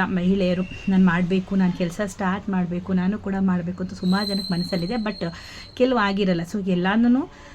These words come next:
ನೀವು ಮಾಡ್ಬೇಕು ಅಂದ್ರೆ ಒಂದು ಹೆಜ್ಜೆ ಮುಂದೆ ಇಟ್ಟು ಬಂದು ಮಾಡ್ಬೇಕು. So ಕಷ್ಟ ಹೆಂಗ್ ಮಾಡ್ಬಿಡುತ್ತೋ, ಏನಾಗ್ಬಿಡುತ್ತೋ ಅಂತ ಭಯ ಪಡ್ಬೇಡಿ. So ನಾನು ಮಾಡ್ತೀನಿ ಅಂತ ಮುಂದೆ ಬಂದು ಆರಾಮಾಗಿ ಮಾಡಿ. ಹೆಣ್ಮಕ್ಳಿಗೆ ತುಂಬಾನೇ ಬೆಸ್ಟ್ ಇದೆ ಇದು. ಆ, ಸಾಮಾನ್ಯವಾಗಿ ಎಂಬ್ರಾಯ್ಡಿಂಗ್ ಅಂದ್ರೆ ಹೆಣ್ಮಕ್ಳಿಗೆ ಜಾಸ್ತಿ ಸೀಮಿತ,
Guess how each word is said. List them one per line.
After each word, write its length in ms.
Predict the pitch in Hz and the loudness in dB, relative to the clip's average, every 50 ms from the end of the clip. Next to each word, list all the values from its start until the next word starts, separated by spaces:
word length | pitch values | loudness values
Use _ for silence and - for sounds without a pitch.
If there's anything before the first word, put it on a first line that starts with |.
| - - - - 262 | -20 -20 -16 -6 -4
ನೀವು 160 | 262 320 330 | -4 -2 2
ಮಾಡ್ಬೇಕು 460 | 294 269 247 233 220 220 214 214 - 196 | 2 2 2 2 2 -2 -4 -4 -4 -6
ಅಂದ್ರೆ 160 | 202 233 262 | -4 -2 -2
ಒಂದು 320 | 240 214 214 220 226 233 | -2 0 2 2 2 2
ಹೆಜ್ಜೆ 220 | 220 196 180 208 202 | 2 0 0 0 0
ಮುಂದೆ 380 | 202 196 190 190 180 170 170 | 2 2 4 4 4 2 0
ಇಟ್ಟು 220 | 165 160 - 214 233 | -4 -4 -4 -4 -4
ಬಂದು 360 | 208 185 175 165 170 170 202 | -2 -2 -2 0 0 0 0
ಮಾಡ್ಬೇಕು. 580 | 214 185 165 165 165 165 165 165 165 - 165 | 0 0 0 -2 -4 -4 -4 -6 -6 -6 -8
So 180 | 175 - 190 185 | -4 -4 -4 -4
ಕಷ್ಟ 280 | 180 165 - - - 196 | -4 -6 -10 -6 -4 -2
ಹೆಂಗ್ 320 | 190 185 180 180 185 190 | 0 2 4 4 4 4
ಮಾಡ್ಬಿಡುತ್ತೋ, 480 | 185 180 180 175 180 180 180 180 - 180 | 4 4 2 0 -2 -2 -2 -2 0 -2
ಏನಾಗ್ಬಿಡುತ್ತೋ 760 | 180 175 165 170 180 170 170 165 170 175 170 170 170 165 | 0 0 0 -2 -2 -2 -4 -6 -6 -6 -6 -6 -6 -8
ಅಂತ 120 | 160 - 214 | -6 -6 -4
ಭಯ 280 | 190 190 170 170 175 | -4 -2 -2 -2 -4
ಪಡ್ಬೇಡಿ. 420 | 180 - 175 165 165 156 165 175 226 | -4 -4 -4 -4 -4 -4 -4 -4 -4
So 220 | 240 - 202 190 | -4 -2 0 0
ನಾನು 160 | 180 170 170 | 2 2 2
ಮಾಡ್ತೀನಿ 420 | 170 160 165 190 185 - 208 202 196 | 0 -2 -2 -4 -4 -6 -6 -4 -4
ಅಂತ 140 | 190 185 202 208 | -4 -4 -4 -2
ಮುಂದೆ 280 | 196 190 185 180 185 190 | 0 2 2 2 2 0
ಬಂದು 280 | 180 180 180 185 185 | 0 0 0 0 0
ಆರಾಮಾಗಿ 400 | 180 180 180 185 185 190 190 185 | 0 0 0 0 0 0 0 0
ಮಾಡಿ. 440 | 180 185 180 170 170 185 208 226 220 - - - - - - - - | 0 0 0 0 -2 -2 -2 -4 -6 -6 -10 -16 -18 -18 -18 -10 -6
ಹೆಣ್ಮಕ್ಳಿಗೆ 600 | 170 175 185 208 226 226 226 - 196 190 190 196 | 0 2 2 4 4 2 0 -2 -4 -4 -2 -4
ತುಂಬಾನೇ 580 | 190 190 190 190 208 208 196 190 196 190 196 190 | -2 0 0 2 2 2 0 0 0 0 0 -2
ಬೆಸ್ಟ್ 340 | 170 170 170 170 - - 185 | -2 -4 -6 -6 -4 -2 -2
ಇದೆ 220 | 175 170 170 165 | 0 0 0 -2
ಇದು. 160 | 160 190 233 339 | -2 -2 -2 -4
ಆ, 400 | - - - - - 185 175 170 | -6 -8 -16 -8 -4 -4 -4 -4
ಸಾಮಾನ್ಯವಾಗಿ 720 | 165 - 160 160 170 180 190 214 220 220 214 214 202 202 | -4 -6 -4 -4 -2 -2 0 0 0 0 0 -2 -2 0
ಎಂಬ್ರಾಯ್ಡಿಂಗ್ 340 | 190 185 185 185 185 190 185 | 2 2 4 4 2 2 2
ಅಂದ್ರೆ 180 | 185 180 185 185 | 2 2 2 2
ಹೆಣ್ಮಕ್ಳಿಗೆ 540 | 175 175 180 185 180 - 185 170 170 185 180 | 2 4 2 2 2 0 -2 -2 0 0 0
ಜಾಸ್ತಿ 360 | 165 170 147 - - - 185 | 0 -2 -4 -6 -4 -4 -4
ಸೀಮಿತ, 480 | 185 - 190 185 190 196 180 170 - | -2 0 0 2 2 2 2 0 -2